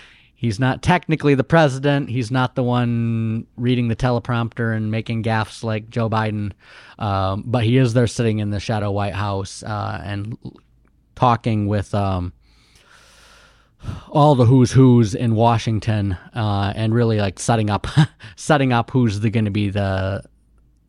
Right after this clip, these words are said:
the next, um, power center in the, in the nation,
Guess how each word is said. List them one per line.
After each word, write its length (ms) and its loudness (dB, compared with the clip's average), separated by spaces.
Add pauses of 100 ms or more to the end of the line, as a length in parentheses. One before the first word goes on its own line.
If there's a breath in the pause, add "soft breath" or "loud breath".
the 160 0
next, 500 -2
um, 360 -6 (1300 soft breath)
power 300 4
center 400 -2
in 360 -2
the, 320 -2
in 160 -2
the 80 -2
nation, 520 -2